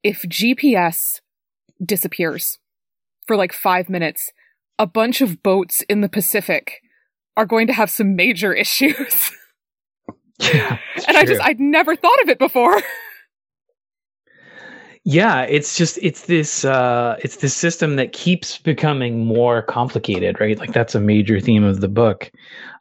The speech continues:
Speaker 2: Um, and as we have seen, you know, in the past y-,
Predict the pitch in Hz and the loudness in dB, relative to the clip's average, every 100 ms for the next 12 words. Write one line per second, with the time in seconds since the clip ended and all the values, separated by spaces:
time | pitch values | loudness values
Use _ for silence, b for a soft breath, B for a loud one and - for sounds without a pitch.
0 | - 127 117 110 113 _ 185 180 156 - | -2 0 2 2 0 _ 0 2 2 2
1 | 156 143 147 143 131 117 - 127 131 127 | 2 4 2 2 2 -2 -4 0 2 2
2 | 117 110 104 - - 120 95 95 - _ | 0 0 -2 -8 -4 -2 -2 -6 -8 _
3 | B B B B 123 107 110 98 92 - | B B B B -4 -4 -2 -4 -4 -8
4 | - | -10